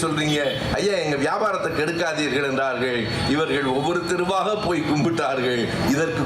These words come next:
குன்றத்திலேயே போய் கும்பிட்டு இருக்கலாம். "குன்றம் குமரனின் மலை" என்றார்கள். மதுரை மக்களின் மாநகரம் என்பதை மறந்து போனார். "எங்களுக்கு குன்றம் வேண்டும், குமரன் வேண்டும்" என்றார்கள். மதுரை வேண்டும், மக்கள்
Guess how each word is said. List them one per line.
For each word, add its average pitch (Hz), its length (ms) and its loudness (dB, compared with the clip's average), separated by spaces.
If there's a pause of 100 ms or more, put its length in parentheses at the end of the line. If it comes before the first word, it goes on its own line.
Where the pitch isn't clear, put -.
(120)
குன்றத்திலேயே 190 680 2
போய் 151 200 0
கும்பிட்டு 139 340 2
இருக்கலாம். 95 400 -2 (640)
"குன்றம் 226 440 2 (100)
குமரனின் 196 600 0
மலை" 160 200 0 (100)
என்றார்கள். 139 540 0 (360)
மதுரை 175 340 0 (180)
மக்களின் 180 540 2
மாநகரம் 143 480 0
என்பதை 113 260 2 (140)
மறந்து 151 380 0
போனார். 82 360 -2 (1040)
"எங்களுக்கு 165 380 0 (120)
குன்றம் 254 440 2
வேண்டும், 190 400 0
குமரன் 202 420 0
வேண்டும்" 160 260 0
என்றார்கள். 143 480 0 (380)
மதுரை 214 340 2 (100)
வேண்டும், 147 320 0 (100)
மக்கள் 214 320 0